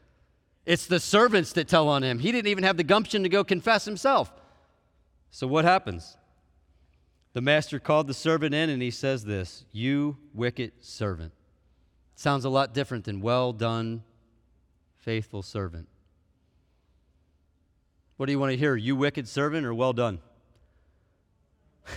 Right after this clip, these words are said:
<laughs> Well done comes by living a life of forgiveness.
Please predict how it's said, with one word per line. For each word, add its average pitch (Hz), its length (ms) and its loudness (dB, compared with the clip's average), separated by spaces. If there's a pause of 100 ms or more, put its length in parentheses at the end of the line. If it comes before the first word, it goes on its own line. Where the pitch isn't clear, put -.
(320)
<laughs> 120 100 -6 (680)
Well 156 220 4
done 143 300 4
comes 131 300 2
by 117 240 2
living 123 280 0
a 113 80 -2
life 117 260 0
of 107 100 -10
forgiveness. 95 640 -6